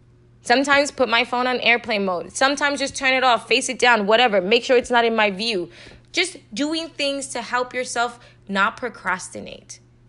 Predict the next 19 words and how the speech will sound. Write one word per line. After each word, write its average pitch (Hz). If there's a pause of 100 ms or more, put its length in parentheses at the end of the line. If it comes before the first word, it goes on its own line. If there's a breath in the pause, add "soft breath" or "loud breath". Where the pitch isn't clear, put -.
(600)
Because 220
procrastination 220
is 202
a 202
killer. 196
It -
will 220
kill 208
everything 208 (400 loud breath)
that 196
you 170
love. 240
It 202
will 190
kill 185
everything 196
that 180
you 160
want. 202